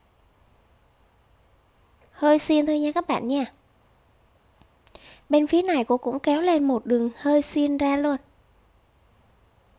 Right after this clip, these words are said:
Ở bên dưới thì nhỏ, bên trên thì nó hơi to ra một tí á các bạn.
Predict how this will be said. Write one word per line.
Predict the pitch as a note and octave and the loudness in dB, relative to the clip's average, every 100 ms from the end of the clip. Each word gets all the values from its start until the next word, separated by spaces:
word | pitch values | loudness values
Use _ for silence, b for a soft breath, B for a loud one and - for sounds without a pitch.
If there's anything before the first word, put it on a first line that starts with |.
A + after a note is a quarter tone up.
| _ _ _ _ _ - | _ _ _ _ _ -4
Ở | A#3 | 2
bên | C4+ C#4+ | 2 2
dưới | C#4 D#4+ | 2 0
thì | F4+ B3+ | 0 -2
nhỏ, | A3+ G#3+ - | -2 -6 -4
bên | C#4 C#4 | -2 0
trên | C#4+ C4+ | 0 0
thì | C#4 A#3 | 0 -2
nó | C4+ | -2
hơi | D#4 C4+ C4 | -2 -2 -2
to | C#4 C4+ C4 | -4 -4 -4
ra | C4 | -4
một | A#3 - | -6 -4
tí | C4 C#4+ F4+ | -2 0 0
á | G4 | -2
các | F#4+ | -2
bạn. | D#4 | -2